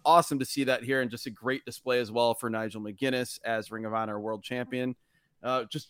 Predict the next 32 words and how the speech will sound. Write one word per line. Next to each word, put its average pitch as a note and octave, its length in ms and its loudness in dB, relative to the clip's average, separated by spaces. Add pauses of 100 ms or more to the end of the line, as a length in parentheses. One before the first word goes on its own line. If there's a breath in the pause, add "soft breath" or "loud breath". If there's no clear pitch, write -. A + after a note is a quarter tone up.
(120)
really E3 300 0
solid, D3+ 500 2
right C3+ 180 2
around D3 320 2
twenty D3 420 -2
minute, C#3 460 -2 (340)
high, C3+ 440 2
high C3 320 4
end B2+ 300 -2
Ring B2 160 -2
of A#2 80 -2
Honor A#2+ 300 2
World A#2+ 300 0
title D3+ 300 4
match. A#2 400 -2 (180)
And C#3+ 180 2
that's D3 380 4
not F#3+ 160 4
the F3 160 2
end F#3 100 2
of F#3 100 2
the D#3 80 2
show. E3 540 4 (260)
We D3+ 120 2
still E3 240 0
have D3 400 6
the D#3+ 100 8
Fight F3+ 420 6
Without F3+ 380 6
Honor F3 360 6
main C#3+ 200 2
event. C#3+ 480 -2